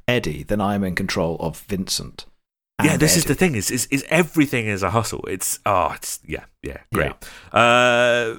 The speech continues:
Speaker 2: Vince is wearing his, uh, t-shirt with his name on it because it's what he wears from work.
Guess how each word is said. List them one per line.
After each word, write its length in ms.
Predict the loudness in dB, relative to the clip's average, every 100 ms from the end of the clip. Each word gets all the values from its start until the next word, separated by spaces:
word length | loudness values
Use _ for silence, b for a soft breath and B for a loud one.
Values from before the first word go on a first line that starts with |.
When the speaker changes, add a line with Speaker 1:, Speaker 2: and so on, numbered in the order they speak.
| -10
Speaker 2:
Vince 520 | 2 2 2 -6 -6 -2
is 340 | -2 -2 -2
wearing 440 | 2 4 4 2 -2
his, 420 | -2 -2 -2 0
uh, 320 | 2 2 0
t-shirt 420 | -4 -6 -2 -2
with 140 | -2 -4
his 160 | -4
name 260 | 0 0 0
on 120 | -2
it 120 | -4
because 220 | -6 -6 -6
it's 140 | -6
what 160 | -6 -6
he 80 |
wears 460 | 0 2 2 -2 -10 b b -2
from 320 | 0 2 2
work. 520 | 2 2 0 -6